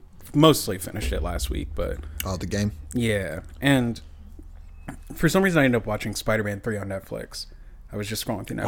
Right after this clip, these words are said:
Speaker 2: Why would you do that to yourself? <laughs>
Speaker 1: It, uh, you know when something's, like, really bad and you're just like, "I gotta remind myself why I don't like this"?
Speaker 2: Yeah. You're like, "I wanna see Tobey Maguire emo mode again."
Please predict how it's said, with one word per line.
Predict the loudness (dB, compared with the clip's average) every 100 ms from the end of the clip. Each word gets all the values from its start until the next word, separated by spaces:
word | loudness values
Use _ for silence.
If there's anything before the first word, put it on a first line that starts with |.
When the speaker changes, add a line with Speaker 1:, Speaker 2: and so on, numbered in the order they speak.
| 4
Speaker 2:
Why |
would | 4 4
you |
do | 2 2
that | 2
to | 4
yourself? | 4 4 4 2 -2 8
<laughs> | 12
Speaker 1:
It, | 12 12 10 8
uh, | 6 4
you | 6
know | 6
when | 4 4
something's, | 4 4 4 2
like, | 2 0
really | 0 2 2
bad | 2 2
and | 0
you're | -2
just | -4 -4
like, | -4 -4 -6 -2
"I |
gotta | 2 2
remind | 2 2 2
myself | 0 -2 -2
why | 0 0
I |
don't | 0 -2
like | -4 0
this"? | 0 0 -2 8
Speaker 2:
Yeah. | 12 12 12 10 2 -4
You're | 4
like, | 6 6
"I | 6
wanna | 6 6
see | 4 2
Tobey | 4 4 6
Maguire | 4 4 4 2 2
emo | 4 6 6 4
mode | 2 2 2
again." | 2 2 2